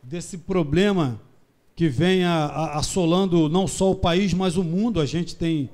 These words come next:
tem visto aí, tem ouvido nos telejornais, é, que a coisa tá se complicando e o município, independente de qualquer coisa, tem que fazer a sua parte.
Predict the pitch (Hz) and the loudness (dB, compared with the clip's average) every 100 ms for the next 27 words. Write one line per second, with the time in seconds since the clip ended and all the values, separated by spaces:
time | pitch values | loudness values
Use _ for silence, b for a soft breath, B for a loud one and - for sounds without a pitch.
0 | b b b - 160 139 117 170 - 151 | b b b -2 0 0 0 -2 0 0
1 | 160 - 165 156 135 165 151 - 160 160 | 0 0 0 0 0 -2 -2 -4 -2 0
2 | 139 143 131 170 190 - - b b b | 2 2 2 0 -2 -4 -14 b b b
3 | b b - 151 156 - 185 190 185 190 | b b -4 -2 -2 0 0 0 2 4
4 | 196 208 220 - - 220 202 214 - 175 | 4 2 0 0 0 -2 0 -2 0 0
5 | 214 233 233 B B B 170 214 220 226 | 2 0 -4 B B B 0 2 2 2
6 | 220 - - 220 214 208 180 208 220 202 | 2 0 -2 -2 0 0 2 0 2 0
7 | 151 185 208 175 165 190 190 - 180 175 | 2 0 0 -2 -2 0 0 0 -2 0
8 | 196 202 220 - 214 226 - 240 202 170 | 0 0 -4 0 0 0 0 -2 -2 0
9 | 180 208 - - | 0 0 -4 -8